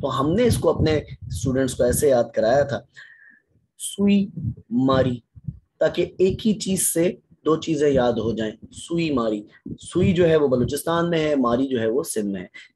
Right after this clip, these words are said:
यहाँ examiner ने हमसे तीन reasons पूछ लिए हैं।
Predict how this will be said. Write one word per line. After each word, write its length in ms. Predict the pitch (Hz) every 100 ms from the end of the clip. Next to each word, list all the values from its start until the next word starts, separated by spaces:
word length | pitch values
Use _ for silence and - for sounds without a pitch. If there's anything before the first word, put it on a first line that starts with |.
| -
यहाँ 260 | 135 196 311
examiner 460 | 277 175 156 175
ने 120 | 190 185
हमसे 260 | 170 208
तीन 360 | 208 175 202 190
reasons 340 | 156 135 131
पूछ 300 | - 110 101
लिए 120 | 101
हैं। 100 | 95